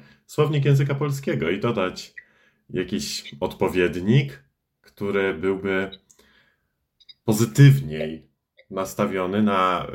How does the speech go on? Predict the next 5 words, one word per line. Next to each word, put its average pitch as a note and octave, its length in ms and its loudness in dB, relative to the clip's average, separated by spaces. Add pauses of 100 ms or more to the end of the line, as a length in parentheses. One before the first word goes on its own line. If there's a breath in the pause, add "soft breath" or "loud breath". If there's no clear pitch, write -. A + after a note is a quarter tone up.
(360)
y, F2 40 -10
żeńską F#2 460 -6
formę D#2+ 500 -8 (180)
właśnie D2 280 -12
mędrca. C#2+ 840 -8